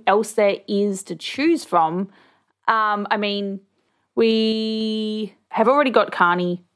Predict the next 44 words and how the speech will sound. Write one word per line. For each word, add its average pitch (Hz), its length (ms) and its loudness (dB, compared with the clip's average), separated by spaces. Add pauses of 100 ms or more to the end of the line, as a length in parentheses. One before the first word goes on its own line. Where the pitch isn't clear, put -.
(500)
you - 60 -20
kind 247 200 4
of 202 80 0
vetoed 185 280 4
Allen. 170 540 0
We've 208 140 0
got - 360 0
Gay 247 200 2
and 220 120 -2
Thomas 196 500 -4
up 196 180 0
there, 190 240 4
but 185 120 -4
they're 190 120 0
a - 20 0
little 185 160 -4
bit 185 140 -10
more 170 120 -10
expensive. 247 720 -4 (340)
I 202 60 -6
feel 233 160 2
like 208 160 2
Sheeran 202 340 -2
is 190 240 -2
the 196 60 -6
best 196 260 0
bang 190 180 0
for 175 100 -12
buck 180 240 0
of 180 180 -6
the 180 200 0
players 180 260 -2
that - 60 -10
we've - 120 -12
got - 120 -6
left, - 360 -4 (440)
'cause 202 120 6
I'm 196 120 2
definitely 220 320 4
not 202 160 2
going 190 260 2
Lynch - 440 -4 (120)
or 202 80 -10
Butler 247 320 -6